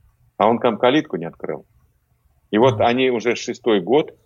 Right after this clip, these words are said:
не могут допросить Еремеева, потому что он им не открывает калитку. А и-, Ирине Славиной, которая сожгла себя в Нижнем Новгороде, они открыли дверь,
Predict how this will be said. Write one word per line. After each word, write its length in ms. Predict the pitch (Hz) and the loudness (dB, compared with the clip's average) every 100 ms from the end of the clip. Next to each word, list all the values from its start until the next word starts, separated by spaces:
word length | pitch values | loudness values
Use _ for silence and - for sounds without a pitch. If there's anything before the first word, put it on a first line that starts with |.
| _ _ _ - - - _ _ _ _ - | _ _ _ -20 -20 -20 _ _ _ _ -4
не 120 | 104 | 0
могут 320 | 131 147 98 87 | 4 4 2 -2
допросить 500 | 92 101 92 90 87 | -2 -2 -4 -8 -4
Еремеева, 320 | 107 143 151 | 0 0 0
потому 160 | 107 90 | 0 0
что 100 | 101 | 0
он 120 | 110 | 2
им 100 | 107 | 2
не 60 | |
открывает 480 | 98 - 101 98 95 | 0 0 2 2 2
калитку. 460 | 101 82 76 - - _ _ _ - | -2 -2 -4 -12 -20 _ _ _ 0
А 340 | 117 123 120 - | 4 4 2 -2
и-, 140 | 117 135 | -8 -6
Ирине 280 | 131 139 127 | -6 -6 -6
Славиной, 420 | 151 165 156 110 | 0 2 2 -2
которая 380 | 98 92 92 87 | -4 -4 -2 -4
сожгла 360 | 104 92 98 95 | -2 -2 0 -2
себя 260 | 95 87 85 | -2 -4 -2
в 40 | |
Нижнем 300 | 90 85 90 | -4 -2 0
Новгороде, 460 | 101 80 78 71 73 - - _ _ _ _ | 2 2 -2 -4 -8 -16 -20 _ _ _ _
они 300 | 101 107 131 | 0 2 2
открыли 540 | 139 127 - 143 131 117 | 2 0 -2 -4 -2 -4
дверь, 380 | 127 170 170 | -2 -4 -4